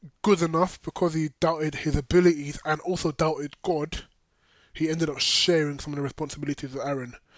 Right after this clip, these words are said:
Now, of course, ultimately, Go-, um, Moses reached that goal in terms of, well, in terms of, you know, making, you know, getting the Israelites to the promised land. I mean, he didn't step foot in the promised land,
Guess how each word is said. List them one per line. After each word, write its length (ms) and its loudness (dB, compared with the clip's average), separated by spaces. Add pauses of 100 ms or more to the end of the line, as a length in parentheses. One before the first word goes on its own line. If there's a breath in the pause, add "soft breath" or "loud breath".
(200 loud breath)
Now, 140 2
of 100 -2
course, 260 2 (180)
ultimately, 420 0
Go-, 220 -6
um, 200 -4
Moses 300 0
reached 240 -6
that 180 -4
goal 320 0 (420 loud breath)
in 80 -6
terms 240 0
of, 160 -2 (140)
well, 320 -4 (420 soft breath)
in 60 -10
terms 200 0
of, 140 -6
you 100 -2
know, 80 -4
making, 400 -4
you 100 -8
know, 280 -4
getting 540 -2
the 100 -6
Israelites 420 -4
to 60 -4
the 60 -4
promised 360 -6
land. 300 -4 (680 soft breath)
I 40 -8
mean, 220 -4 (840)
he 100 -2
didn't 120 0
step 160 0
foot 120 -6
in 60 -6
the 40 -12
promised 300 -4
land, 300 -4